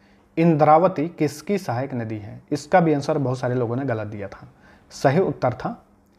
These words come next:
कोसी नदी। कोसी नदी की सहायक नदी है इंद्रावती। अब आज का क्विज करता हूं जिसका आंसर आपको नीचे कमेंट में लिखना है। पहला क्वेश्चन, मनीषा कुलश्रेष्ठ को किस उपन्यास के लिए अट्ठाईसवें बिहारी पुरस्कार से सम्मानित किया गया है?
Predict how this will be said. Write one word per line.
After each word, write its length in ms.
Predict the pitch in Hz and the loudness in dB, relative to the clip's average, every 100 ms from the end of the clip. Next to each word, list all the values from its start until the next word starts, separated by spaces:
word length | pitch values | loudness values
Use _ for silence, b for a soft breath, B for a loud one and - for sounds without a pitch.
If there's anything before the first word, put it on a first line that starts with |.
| - | -2
कोसी 380 | 147 131 131 131 | 0 2 0 -2
नदी। 340 | 104 104 113 - | -2 -12 -16 -4
कोसी 380 | - 147 143 226 | 2 2 2 0
नदी 280 | 202 127 147 | 0 0 -2
की 120 | 170 | -2
सहायक 420 | 160 117 113 131 | -4 -4 -6 -4
नदी 240 | 120 117 120 | -4 -4 -4
है 180 | 180 - b b | -8 -12 b b
इंद्रावती। 600 | 131 123 113 107 104 - - - _ _ _ _ _ _ _ _ _ b b b b | -4 -2 -2 -2 -6 -12 -18 -20 _ _ _ _ _ _ _ _ _ b b b b
अब 140 | 143 160 | 4 6
आज 140 | 190 | 6
का 100 | 220 | 2
क्विज 240 | 208 165 | 0 0
करता 260 | 165 147 143 | 0 -2 -2
हूं 60 | 151 | -4
जिसका 260 | 135 143 | -4 -4
आंसर 200 | 135 160 | -4 -2
आपको 180 | 156 143 | -2 -2
नीचे 220 | 135 151 | -2 -2
कमेंट 260 | 151 127 113 | -2 -2 -4
में 100 | 113 | -8
लिखना 200 | 104 107 | -10 -10
है। 60 | |
पहला 220 | 107 120 139 | -4 -2 0
क्वेश्चन, 340 | 139 165 240 - b b b b b _ 127 | -2 -2 -6 -8 b b b b b _ 2
मनीषा 380 | 151 165 165 233 | 4 4 4 2
कुलश्रेष्ठ 840 | - 180 180 175 - 147 175 175 | 4 4 4 2 -2 2 2 0
को 200 | - 117 127 | -10 -12 -4
किस 200 | 190 208 | 0 0
उपन्यास 500 | - 127 143 135 147 | -2 -2 -2 0 0
के 100 | - | 0
लिए 180 | 139 165 | 0 0
अट्ठाईसवें 760 | 170 135 - 131 127 151 107 123 b b b 135 | -2 -6 -6 -4 -2 -4 -6 -10 b b b -2
बिहारी 360 | 143 135 175 | 2 4 4
पुरस्कार 420 | 202 156 139 127 | 4 0 2 0
से 140 | 120 151 | 0 -2
सम्मानित 440 | 131 117 113 127 | -2 -4 -4 -8
किया 200 | - 110 | -6 -8
गया 200 | 104 98 | -8 -12
है? 180 | - | -16